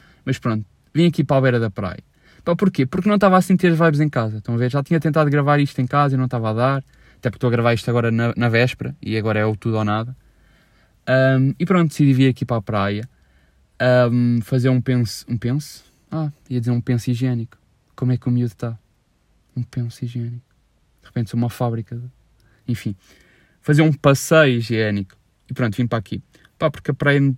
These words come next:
é bué da fixe. Traz-me bué de tranquilidade, estão a ver? E, hum, eu não cu-, não gosto muito de fazer praia,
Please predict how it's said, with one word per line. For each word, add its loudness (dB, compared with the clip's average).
é -4
bué 2
da 0
fixe. -10
Traz-me -4
bué -2
de -14
tranquilidade, -2
estão -6
a -6
ver? -4
E, -2
hum, 0
eu 0
não 4
cu-, -6
não 4
gosto 2
muito 4
de -14
fazer 2
praia, 0